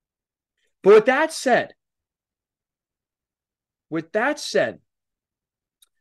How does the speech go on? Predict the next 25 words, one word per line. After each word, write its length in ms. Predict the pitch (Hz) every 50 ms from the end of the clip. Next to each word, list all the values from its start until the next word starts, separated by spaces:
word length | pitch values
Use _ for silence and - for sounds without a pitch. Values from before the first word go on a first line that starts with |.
| _ _ _ _ _ _
what 220 | 143 170 185 190
he 400 | 165 - - 220 247 277 302 320
did 480 | 269 202 151 202 220 185 127 101 - - - _ _ _ _ _ _ _ _ _ _ _ _
on 120 | - 165 165
the 100 | 160 147
final 500 | - - - 185 180 196 226 240 240 233
drive 340 | 196 151 185 170 180 185 180
of 60 | 151
the 60 | 143
game 280 | 131 143 147 143 131 120
was 140 | 113 -
Tom 220 | - - 135 127 127
Brady-like. 420 | 131 120 107 104 90 82 78 - _ _ _ _ _ _ _ _ _ _ _ _ _ _ _ _ _ _ _ _ _
He 160 | - - 233 277
was 160 | 285 285 277
playing 340 | - - 254 247 240 220 - -
awful 480 | 165 170 170 165 - 135 85 - - _ _ _ _ _ _ _
for 200 | - - 180 165
three 340 | - - - 147 165 185 214
and 100 | 214 202
a 40 |
half 300 | 180 170 170 170 170 -
quarters. 500 | - - 139 123 101 82 - - - - - _ _ _ - _ _
The 120 | - 185 -
Packers 600 | - - 214 208 233 285 285 - 277 285 254 247